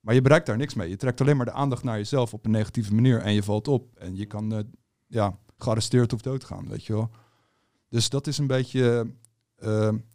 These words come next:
wat zijn probleem dan is op dat moment. Van ja, eh, wat ga ik nu doen? Weet je, dus hij is op de vlucht. Een collega van zijn werk, wat ik aan het begin vertelde, die, die zegt, eh, "Hey, je hebt allemaal mensen doodgeschoten, man. Wat heb je gedaan?"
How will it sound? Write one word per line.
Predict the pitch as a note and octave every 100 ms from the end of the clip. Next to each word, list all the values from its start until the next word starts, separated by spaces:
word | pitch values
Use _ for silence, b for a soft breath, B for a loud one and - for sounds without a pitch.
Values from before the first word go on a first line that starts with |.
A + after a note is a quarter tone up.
| _
wat | - A#2
zijn | - B2
probleem | A#2+ A2+ C3 F#3
dan | C#3+
is | G#2+
op | G#2
dat | A2+ G#2+
moment. | G#2+ C#3 A#2 - _ _ _
Van | F#2+ G2+
ja, | A#2 G2 - _ _ D3+ -
eh, | A2+ A2
wat | A#2
ga | -
ik | B2+
nu | D#3+
doen? | B2+ F#2+ - _ _ _ _ _ -
Weet | G#2
je, | A#2+
dus | A#2
hij | B2
is | A2+
op | A2+
de | D3
vlucht. | E3 - _ B B B B
Een | -
collega | A2+ C3+ G3 D#3 C3
van | B2+ A#2+
zijn | B2
werk, | D3+ C3
wat | A2+
ik | -
aan | A2+
het | A2
begin | C3 C3
vertelde, | - G2 G#2+ C3 b b b b b _
die, | C#3 D3
die | D3
zegt, | D3 D3 C#3+
eh, | C#3+ C3 C3
"Hey, | - F3 E3
je | C#3+ _ -
hebt | E3
allemaal | F#3 F#3
mensen | G3 G3 F#3 F3
doodgeschoten, | F3 - F#3 E3+ F3
man. | E3+
Wat |
heb | F#3+
je | F#3
gedaan?" | - F3 B2